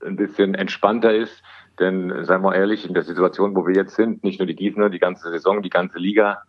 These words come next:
äh, mit Corona, ohne Zuschauer, es ist schon Stress pur und, ähm, das habe ich jahrelang gemacht und ich bin froh, dass ich jetzt aus dieser, aus dieser Schusslinie so ein bisschen raus bin als Trainer und ein,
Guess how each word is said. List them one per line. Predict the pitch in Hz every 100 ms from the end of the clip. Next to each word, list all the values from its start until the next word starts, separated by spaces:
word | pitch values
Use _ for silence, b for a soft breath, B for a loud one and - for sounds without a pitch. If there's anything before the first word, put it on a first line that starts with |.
| _ _ _
äh, | - 90
mit | 98 -
Corona, | 104 98 104 101
ohne | 98 98
Zuschauer, | 104 92 98 101 98 90 - 82
es | 85
ist | 82
schon | 101 107 101 92 -
Stress | 85 - 95 -
pur | - 117 117
und, | 101 98 _ b b b _ -
ähm, | 87 92 85
das | 90 98
habe | 92
ich | 87
jahrelang | 95 98 95
gemacht | 87 95 98
und | 90
ich | 90
bin | - 92
froh, | 90
dass | 98 85
ich | 87
jetzt | 92
aus | - 82
dieser, | 87 87 87 87
aus | -
dieser | 85 85
Schusslinie | - 85 104 98
so | 90
ein | 85
bisschen | - 90
raus | 92 104
bin | 101
als | 95 -
Trainer | 92 101 98
und | -
ein, | -